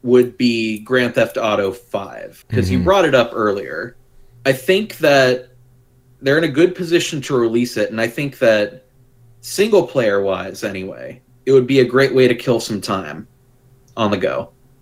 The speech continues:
Speaker 2: For sure, for sure.
Speaker 1: And,
Speaker 2: And yeah, it,
Speaker 1: and
Speaker 2: it takes a, a lot of loading, it takes a lot of storage space and the big install, but
Speaker 1: Mm-hmm.
Speaker 2: I mean, if they could pull it off with L A Noire, what's to say they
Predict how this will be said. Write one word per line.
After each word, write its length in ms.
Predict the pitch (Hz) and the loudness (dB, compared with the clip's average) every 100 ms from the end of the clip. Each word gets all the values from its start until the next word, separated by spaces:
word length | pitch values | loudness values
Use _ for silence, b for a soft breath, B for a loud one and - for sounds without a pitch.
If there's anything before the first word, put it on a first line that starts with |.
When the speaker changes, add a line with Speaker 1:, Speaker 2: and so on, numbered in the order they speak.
| _ | _
Speaker 2:
For 120 | - | -2
sure, 380 | 113 - 214 80 - | 0 2 2 2 -2
for 140 | 117 | -4
sure. 180 | - 165 | 2 2
Speaker 1:
And, 100 | 107 | 2
Speaker 2:
And 140 | 120 | 2
yeah, 160 | 131 123 | 4 4
it, 80 | 143 | 4
Speaker 1:
and 80 | 147 | 2
Speaker 2:
it 80 | 120 | 2
takes 320 | 151 151 - | 2 2 4
a, 40 | |
a 220 | 143 131 | 4 4
lot 200 | 117 139 | 4 4
of 140 | 143 120 | 4 6
loading, 340 | 127 135 131 | 6 6 4
it 100 | 117 | 2
takes 240 | - 131 127 | 0 -2 2
a 20 | |
lot 140 | 123 | 2
of 100 | 117 | 2
storage 380 | - 147 139 110 | 2 4 6 4
space 340 | - 113 120 | 2 2 2
and 140 | - 98 | 0 -2
the 40 | |
big 220 | 98 110 | 0 2
install, 480 | 117 131 - 92 95 | 2 0 2 2 2
but 320 | 90 104 101 - B B B | 2 2 2 -2 B B B
Speaker 1:
Mm-hmm. 360 | 110 110 117 | -6 -2 2
Speaker 2:
I 40 | 151 | 4
mean, 100 | 135 | 4
if 140 | 131 | 4
they 100 | 143 | 2
could 200 | 131 127 | 2 0
pull 200 | - 147 | 2 4
it 60 | 139 | 6
off 260 | 135 120 | 6 4
with 220 | 131 113 - | 2 2 2
L 160 | 120 | 2
A 100 | 117 | 2
Noire, 380 | 107 117 117 101 | 2 4 4 4
what's 180 | 101 - | 0 -4
to 60 | |
say 160 | - 104 | -2 -2
they 160 | 95 | -2